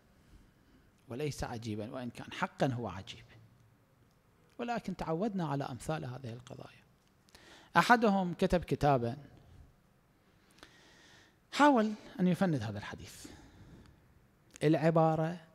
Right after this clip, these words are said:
هكذا ذكرها عندما ذكر الرواية الشريفة، ثم حاول أن يفند الأسانيد،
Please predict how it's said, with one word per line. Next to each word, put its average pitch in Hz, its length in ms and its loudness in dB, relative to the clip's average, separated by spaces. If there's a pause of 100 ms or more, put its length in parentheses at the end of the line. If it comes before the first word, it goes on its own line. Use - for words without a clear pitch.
هكذا 135 560 0
ذكرها 113 600 -6 (600)
عندما 113 260 -6
ذكر 120 360 -2
الرواية 113 420 -4
الشريفة، 135 640 -8 (640)
ثم 160 180 4
حاول 139 360 4
أن 120 100 -4
يفند 117 400 0
الأسانيد، 113 600 -6